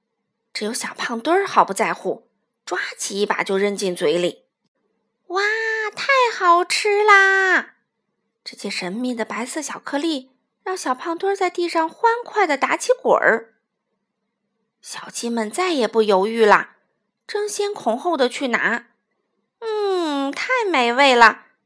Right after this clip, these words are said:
真好吃，简直绝啦！这是我长这么大吃过的最好吃的东西了。”卡梅利多沉醉在美妙的甜味中。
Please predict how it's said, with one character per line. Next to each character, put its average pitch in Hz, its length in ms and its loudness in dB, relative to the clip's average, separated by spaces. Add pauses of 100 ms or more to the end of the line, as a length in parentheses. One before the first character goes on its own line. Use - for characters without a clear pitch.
真 494 220 -4
好 208 260 2
吃， 254 460 -2 (180)
简 285 200 -4
直 480 80 -2 (100)
绝 359 220 0
啦！ 494 440 2 (1200)
这 381 140 -6
是 339 100 -4
我 302 160 2
长 254 260 4
这 339 120 -2
么 294 120 0
大 277 300 4
吃 330 220 -6
过 349 180 -2
的 320 100 0
最 480 260 4
好 330 200 6
吃 277 160 -6
的 269 100 4
东 262 260 2
西 254 160 -2
了。” 220 360 6 (800)
卡 - 180 -10
梅 208 60 -16
利 214 120 -12
多 208 200 -6
沉 220 280 -10
醉 330 180 -6
在 277 200 -6
美 220 240 -6
妙 269 260 -6
的 240 120 -8
甜 202 340 -8
味 330 180 -6
中。 233 380 -10